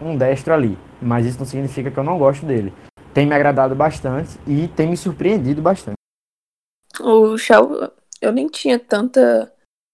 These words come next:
Speaker 2: tanta expectativa quanto você demonstrou aí, mas realmente foi a temporada, talvez a melhor temporada dele desde que chegou. Foi, ao menos, a temporada em que ele mais jogou, então isso, visto o histórico,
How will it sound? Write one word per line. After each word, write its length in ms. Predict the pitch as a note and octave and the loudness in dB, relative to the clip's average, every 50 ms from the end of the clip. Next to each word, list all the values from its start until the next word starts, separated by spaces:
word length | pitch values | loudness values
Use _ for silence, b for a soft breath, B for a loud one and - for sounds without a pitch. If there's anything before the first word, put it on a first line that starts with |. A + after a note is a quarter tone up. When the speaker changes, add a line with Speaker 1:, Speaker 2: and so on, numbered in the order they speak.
| _ _ _ _ | _ _ _ _
Speaker 2:
tanta 160 | G3+ G3+ A#3+ | -4 -4 -4
expectativa 1040 | - - - A3 G#3+ - _ - G#3 F#3+ - - - - F#3+ G3 G3+ - C#4 D4 - _ _ _ _ _ _ _ _ | -4 0 0 0 0 2 _ 2 2 2 2 -2 -4 -2 -2 -2 -2 -2 -6 -8 -8 _ _ _ _ _ _ _ _
quanto 640 | - - - G3+ - - G3 G3 F#3+ F#3 F#3 B3 B3+ - _ _ _ | -6 -6 -6 -6 -4 -2 0 2 2 2 0 -2 -6 -12 _ _ _
você 140 | - - F#3+ | 4 4 6
demonstrou 560 | F#3+ G3+ F#3+ F#3+ A#3 - - - G3+ G3 G3 | 6 4 2 0 -2 -2 0 2 2 4 4
aí, 320 | F#3+ G3 G3+ A3+ C#4+ B B B B B | 4 2 2 0 -4 B B B B B
mas 400 | - A3 G#3+ A3 A3 A#3 B3+ - | -2 0 2 2 2 0 -4 -2
realmente 440 | - C#4+ C4+ D4 D4+ C#4 A#3 C#4+ - | 0 0 2 2 2 0 0 -2 -4
foi 380 | - - A#3+ A3 G#3+ G#3 G3+ - | 0 2 4 4 4 2 0 -4
a 60 | - G#3+ | -4 -4
temporada, 600 | - G#3 G#3 - - G3+ G3 G3 G3 G3+ G#3+ G#3 | -4 -4 -6 0 2 4 4 4 2 0 0 0
talvez 300 | - A3+ B3+ A3 G#3+ A3 | -2 0 0 0 -2 -2
a 40 | |
melhor 240 | G#3+ G#3 G3+ - - | -4 -2 -2 -4 -4
temporada 420 | - F4 F4 - F4+ - B3+ C4 G3 | -4 -8 -6 -4 -4 -2 -4 -6 -6
dele 220 | F#3 G#3 G3+ G3 | -6 -8 -6 -6
desde 220 | G3 G#3+ - - | -6 -6 -6 -8
que 100 | - - | -14 -14
chegou. 520 | - - G#3 G3 - G#3+ G3 G#3+ C#4+ - _ B B B B B B B B B | -4 -2 -2 0 0 2 2 2 0 -2 _ B B B B B B B B B
Foi, 280 | - - A3 B3+ B3+ - _ _ - - | 4 6 6 6 6 2 _ _ -6 -4
ao 100 | G#3 G3 | -4 -4
menos, 300 | G3 G3+ A3 A#3 A#3+ B3 | -4 -6 -6 -4 -4 -6
a 60 | A#3 | -6
temporada 520 | - A3 A3 - G#3+ G3 G3 G3 G3+ F#3+ | -6 -8 -4 0 2 4 4 4 2 0
em 80 | - A#3 | -4 -6
que 140 | - - A3 | -4 -2 -2
ele 100 | G#3+ G3+ | 0 0
mais 240 | G#3 G#3 G3+ A3+ | -2 -2 -2 0
jogou, 280 | A#3 A3 G3+ G3+ G3 G3+ | -2 -2 -2 -2 -2 -2
então 400 | A3+ - - A3 G3 G3 G3+ - _ _ _ _ _ _ _ _ _ _ - _ _ | -4 -6 -6 -4 -4 -4 -6 -10 _ _ _ _ _ _ _ _ _ _ -20 _ _
isso, 480 | - F3 - - - - G3+ A3 - - - | -8 -8 -8 -6 -4 -4 -4 -4 -6 -10 -12
visto 720 | B3+ A3+ G3 F#3 F3+ F#3+ G#3 A3 B3+ - - - C4 B3 B3 B B B B B _ | -10 -8 -8 -8 -4 -2 0 0 0 -2 0 0 0 0 0 B B B B B _
o 60 | - | -2
histórico, 800 | G#3 G#3 - - - - G3 G3 G3+ B3 A#3 - - A3 G#3+ A#3 | -2 -2 -4 -2 4 8 8 8 8 6 2 -2 -4 -6 -6 -6